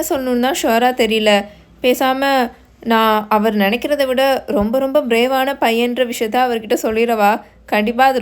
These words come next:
ரொம்பவே நல்லா இருக்கும்," அப்படின்னு ஸ்கார்பியோ சொல்லிட்டு இருப்பானா. அப்ப ஆல்பஸ் எதையோ யோசிச்சுட்டு இருப்பான். "ஸ்கார்பியஸ், எங்க அப்பா கிட்ட இன்னும் அந்த பிளாங்கெட் இருக்கு," அப்படின்னு ஆல்பஸ் சொல்வான். "ஆனா அது வேலைக்கு ஆகாது.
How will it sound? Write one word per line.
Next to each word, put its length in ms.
ரொம்பவே 380
நல்லா 200
இருக்கும்," 220
அப்படின்னு 320
ஸ்கார்பியோ 440
சொல்லிட்டு 320
இருப்பானா. 400
அப்ப 160
ஆல்பஸ் 420
எதையோ 320
யோசிச்சுட்டு 420
இருப்பான். 320
"ஸ்கார்பியஸ், 720
எங்க 200
அப்பா 140
கிட்ட 140
இன்னும் 220
அந்த 200
பிளாங்கெட் 460
இருக்கு," 260
அப்படின்னு 300
ஆல்பஸ் 320
சொல்வான். 380
"ஆனா 220
அது 180
வேலைக்கு 360
ஆகாது. 380